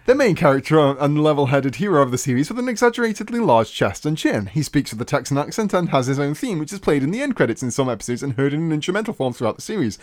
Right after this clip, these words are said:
Needham's main battle cry is T T K B, which means time to kick butt. Another one of his battle cries is "I love being a stunt dog," which he uses when he's enjoying himself, either doing a stunt or fooling one of Fungus's plans. He drives a six-wheeled monster truck whose name is Oscar, as seen on the tailgate.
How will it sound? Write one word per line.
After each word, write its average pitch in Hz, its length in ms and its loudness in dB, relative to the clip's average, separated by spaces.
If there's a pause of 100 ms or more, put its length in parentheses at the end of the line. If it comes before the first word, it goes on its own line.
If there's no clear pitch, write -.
(220)
Needham's 240 300 2
main 147 160 4
battle 120 280 2
cry 120 240 2
is 120 360 -2
T 165 180 -4
T 151 180 -6
K 151 240 4
B, 208 200 -2
which 120 160 -2
means 135 140 -2
time 123 200 -4
to - 80 -16
kick - 180 -6
butt. 226 220 2
Another 135 280 -4
one 135 120 -2
of 127 60 -4
his 110 80 -6
battle 185 220 -2
cries 131 220 2
is 127 140 -4
"I 120 140 4
love 117 480 2
being 156 160 -2
a 170 40 0
stunt 220 340 -2
dog," 107 300 2 (260)
which 147 180 0
he 156 60 -2
uses 165 360 0
when 170 100 0
he's 175 100 0
enjoying 220 320 -2
himself, 127 360 0
either 139 180 2
doing 127 280 0
a 117 40 -2
stunt 175 300 0
or 208 60 4
fooling 185 320 -2
one 180 120 2
of 190 80 -2
Fungus's 127 380 -4
plans. 165 360 -2
He 143 60 -6
drives 147 220 2
a 151 40 -2
six-wheeled 180 420 -4
monster 233 260 -2
truck - 140 -4
whose 123 140 -4
name 127 120 -2
is - 80 -6
Oscar, 269 360 0
as 117 160 0
seen 131 220 -4
on 151 80 -2
the 185 60 -6
tailgate. 214 420 0